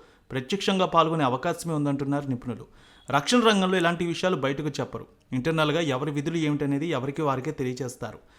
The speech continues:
ఒక్క విషయం కూడా బయటకు రాకుండా ఆర్మీ జాగ్రత్త పడుతుంది.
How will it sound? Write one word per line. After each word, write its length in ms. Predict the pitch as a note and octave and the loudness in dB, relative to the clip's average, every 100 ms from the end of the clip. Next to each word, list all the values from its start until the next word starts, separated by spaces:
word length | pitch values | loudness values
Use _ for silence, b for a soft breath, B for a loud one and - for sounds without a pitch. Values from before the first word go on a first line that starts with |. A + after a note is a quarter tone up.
| b b | b b
ఒక్క 240 | C#3+ - G#3 | -2 2 2
విషయం 280 | F#3 G#3 | 2 0
కూడా 180 | F#3+ F#3+ | 2 2
బయటకు 300 | D#3+ D3 D3+ | 2 0 -2
రాకుండా 340 | D3 C#3 D#3 C3+ | -4 -2 0 0
ఆర్మీ 220 | B2+ C#3+ | 0 -2
జాగ్రత్త 380 | B2+ B2 C3+ C3 | -2 -4 -4 -6
పడుతుంది. 400 | A#2+ A2+ A2 | -8 -8 -12